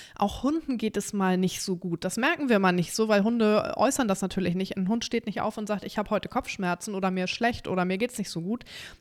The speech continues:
Das merken wir ja meistens erst, wenn wir wirklich im Verhalten eine Änderung merken. Aber vielleicht kennst du das von dir selbst. Es gibt auch Tage, da stehst du auf und du bist einfach nicht so gut drauf wie den Tag davor oder du hast leichte Kopfschmerzen,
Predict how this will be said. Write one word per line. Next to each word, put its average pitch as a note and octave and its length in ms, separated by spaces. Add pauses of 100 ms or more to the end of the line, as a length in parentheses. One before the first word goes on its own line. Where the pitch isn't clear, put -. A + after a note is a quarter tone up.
Das G#3+ 200
merken G#3 360
wir D4 200
ja C#4+ 120
meistens A3+ 480
erst, F#3+ 320
wenn G3 140
wir F#3+ 120
wirklich G3 280
im F3+ 100
Verhalten F#3 560
eine F3+ 140
Änderung E3+ 440
merken. D3 420 (560)
Aber G3 200
vielleicht G#3+ 280
kennst A#3+ 200
du B3 40
das G#3 140
von G3 140
dir F#3 100
selbst. C4+ 360
Es - 120
gibt - 160
auch D#3+ 80
Tage, A#3+ 360
da G3 100
stehst - 320
du - 40
auf G#3+ 220
und G#3+ 80
du F3 80
bist F3 180
einfach B3+ 360
nicht A#3 240
so A3+ 100
gut G#3 240
drauf F3 240
wie F3+ 60
den F3 120
Tag F3 220
davor E3+ 400
oder F3 140
du G#3 120
hast A#3 220
leichte F3 380
Kopfschmerzen, - 800